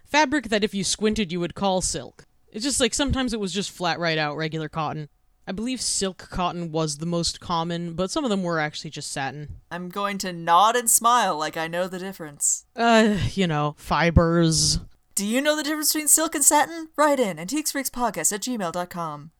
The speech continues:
Speaker 1: Now you know we've got a couple of people who have actually been on the <laughs> podcast who definitely know the difference.
Speaker 2: I know, but I just like to hear from them.
Speaker 1: <laughs> Yeah. Yeah. Y'all are the best. So these were either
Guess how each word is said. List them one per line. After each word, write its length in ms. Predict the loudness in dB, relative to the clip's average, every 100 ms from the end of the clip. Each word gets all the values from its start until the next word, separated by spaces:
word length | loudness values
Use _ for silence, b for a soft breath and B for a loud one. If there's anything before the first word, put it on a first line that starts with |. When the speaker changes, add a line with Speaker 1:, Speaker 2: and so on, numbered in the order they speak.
| _ -4
Speaker 1:
Now 160 | 0
you 200 | 2 4
know 240 | 4 4 2
we've 160 | 2
got 140 | 0 -2
a 60 |
couple 360 | -2 -4 -4 -8
of 60 |
people 480 | -6 -8 -6 -8 -6 -2
who 60 |
have 120 | 0 2
actually 260 | 0 -2
been 120 | -2
on 80 | -2
the 80 | -2
<laughs> 180 | -4 -2
podcast 400 | 0 2 2 0
who 60 |
definitely 360 | -2 -2 0 0
know 140 | 0
the 80 | 2
difference. 720 | 2 0 -2 -4 0 -2 -2 _ -6
Speaker 2:
I 160 | -6 -2
know, 300 | 0 0 0
but 80 |
I 80 | -2
just 180 | 0 -4
like 140 | -4
to 80 | -8
hear 180 | -8 -8
from 220 | -10 -16
them. 180 | -14 -10 -10 -10 -2 -2
Speaker 1:
<laughs> 1040 | -2 -8 -6 -2 -2 _ -4 -2 -2 -6
Yeah. 440 | -4 -2 -2 -4 -8 _ _ _
Yeah. 400 | -6 -4 -2 -4 -6 _ -4
Y'all 200 | 0 0
are 40 |
the 80 | 0
best. 360 | -2 -4 -10 _ _ _ _ _ -16
So 140 | -10
these 220 | -8 -8
were 120 | -8 -8
either 560 | -6 -4 -4 -4 -8